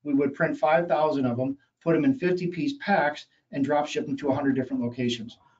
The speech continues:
Production time on that ran typically about four or five working days. So you can create that same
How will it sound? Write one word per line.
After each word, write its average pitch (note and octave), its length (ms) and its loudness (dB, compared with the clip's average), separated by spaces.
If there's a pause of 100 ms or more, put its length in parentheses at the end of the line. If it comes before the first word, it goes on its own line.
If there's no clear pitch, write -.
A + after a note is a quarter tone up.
(120)
Production D#3 380 0
time D3+ 200 0
on C#3+ 120 2
that C#3+ 260 2
ran C#3 280 4
typically D3+ 400 0
about C3 280 2
four B2+ 140 0
or B2+ 60 -2
five A#2+ 220 0
working A2 300 -6
days. - 300 -12 (1600)
So F3+ 140 4
you F#3+ 200 6
can F3+ 180 0
create F#3+ 580 4
that D3 240 2
same E3+ 600 2